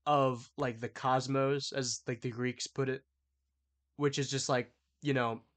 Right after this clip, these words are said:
like, we are part of some sort of, like, ordered, like,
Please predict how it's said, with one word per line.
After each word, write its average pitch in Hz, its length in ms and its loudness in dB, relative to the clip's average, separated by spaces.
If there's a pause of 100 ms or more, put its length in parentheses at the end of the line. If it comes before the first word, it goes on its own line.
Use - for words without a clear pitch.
(760)
like, 139 140 2 (100)
we 208 180 4
are 220 80 8
part 165 360 8
of 139 100 2
some 156 340 2
sort 147 360 4
of, 127 260 2 (320)
like, 127 200 0 (140)
ordered, 143 720 4 (1160)
like, 127 220 0